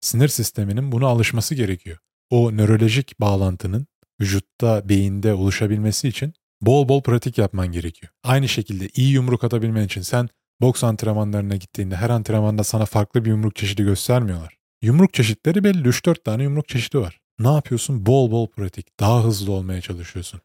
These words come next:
Farklı senaryolarda o pozisyonları pratik yapıyorsun, değil mi? Aynı şekilde deadlift, squat, bench press,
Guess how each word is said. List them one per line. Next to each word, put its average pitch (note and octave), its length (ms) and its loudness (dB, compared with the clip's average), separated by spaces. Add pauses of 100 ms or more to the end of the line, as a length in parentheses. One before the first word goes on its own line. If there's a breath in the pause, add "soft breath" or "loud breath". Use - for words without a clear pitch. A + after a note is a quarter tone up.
Farklı A2 360 0
senaryolarda G2+ 880 0 (360)
o B2 80 2
pozisyonları G#2+ 680 -2
pratik A2 380 -2
yapıyorsun, F#2+ 420 -4
değil F3 120 2
mi? A2 100 -4 (180)
Aynı C#3+ 280 4
şekilde F2+ 520 -4
deadlift, G#2 400 2
squat, - 580 -4
bench A#2 280 2
press, - 320 -10